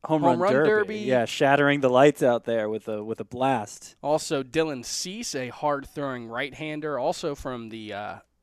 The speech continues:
Speaker 2: the High A South Bend Cubs. The South Bend Cubs really losing a lot of talent here. They also, Matt Rose and Bryant Fleet. Matt Rose,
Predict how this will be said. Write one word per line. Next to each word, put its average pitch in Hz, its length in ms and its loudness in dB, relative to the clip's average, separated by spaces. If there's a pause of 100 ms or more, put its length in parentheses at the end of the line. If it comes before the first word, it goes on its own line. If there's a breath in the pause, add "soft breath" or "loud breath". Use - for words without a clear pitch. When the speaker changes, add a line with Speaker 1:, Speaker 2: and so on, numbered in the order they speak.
(160)
Speaker 2:
the - 120 -8
High 190 500 -2 (100)
A 143 540 -6 (560)
South 190 440 0 (140)
Bend 135 540 -4
Cubs. - 680 -8
The 113 340 -16
South 156 340 -4
Bend 143 240 -8
Cubs 143 340 -2
really 139 440 -8 (680)
losing 165 240 0
a 127 60 -4
lot 123 160 -6
of 120 60 -12
talent 143 340 -6
here. 131 140 -10
They 127 100 -4
also, 147 440 -2 (520)
Matt 165 240 2
Rose 156 320 2
and 127 100 -14
Bryant 117 320 -8
Fleet. 196 400 -10
Matt 135 240 -8
Rose, 120 440 -14